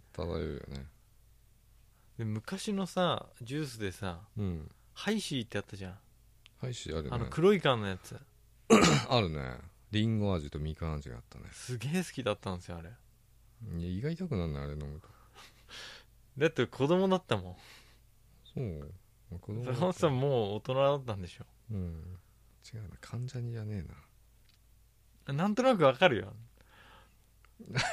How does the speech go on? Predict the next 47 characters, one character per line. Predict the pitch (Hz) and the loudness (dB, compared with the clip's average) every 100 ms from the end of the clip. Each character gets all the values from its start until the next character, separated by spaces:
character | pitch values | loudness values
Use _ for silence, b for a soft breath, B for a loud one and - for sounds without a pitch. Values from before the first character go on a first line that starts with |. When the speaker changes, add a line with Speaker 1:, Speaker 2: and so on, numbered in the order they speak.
| 605 605 - 92 - B B - | -6 -10 -8 -8 -8 B B -16
Speaker 1:
あ | |
っ | - | -12
た | - | -8
よ | 76 | -6
ね、 | 73 | -8
そ | - | -6
ん | 104 | -6
な | |
ふ | 98 87 | -4 -4
ざ | 92 | -2
け | 82 | -4
た | 80 80 - | -6 -8 -8
名 | 85 78 | -6 -4
前 | 80 76 | -4 -6
の | 73 | -10
や | 76 | -12
つ。 | - | -18
Speaker 2:
う | |
ん。 | - - | -20 -18
カ | - 147 | -12 0
パ | 208 196 | 0 4
カ | 226 240 | 6 8
ー | 208 | 8
ナ | 143 | 4
み | 120 117 110 | 4 -2 0
た | 107 | 0
い | |
な、 | 104 | 0
そ | 123 | -2
ん | |
な | 139 | 0
感 | 156 143 | 0 -2
じ | 139 | -2
だ | 120 | -4
よ。 | 85 95 - | -4 -12 -10
Speaker 1:
そ | 123 | -8
う | 92 | -6
そ | 80 | -8
う | |
そ | 73 - | -10 -18
う | |
そ | - - | -20 -20
う。 | - - - - _ _ - - - - - | -20 -20 -20 -20 _ _ -20 -20 -20 -20 -20
あ、 | - - | -20 -20
こ | - | -18
れ | - | -16
ち | - | -18